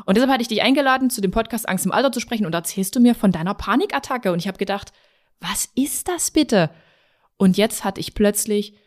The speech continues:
es ist tota-, es ist total absurd, ich hatte meine erste Panikattacke und nicht nur eine, es hat mich wieder und wieder und wieder eingeholt.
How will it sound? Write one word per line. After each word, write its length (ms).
es 260
ist 220
tota-, 260
es 140
ist 140
total 260
absurd, 480
ich 180
hatte 420
meine 180
erste 280
Panikattacke 680
und 100
nicht 160
nur 160
eine, 400
es 160
hat 160
mich 260
wieder 480
und 180
wieder 320
und 160
wieder 340
eingeholt. 460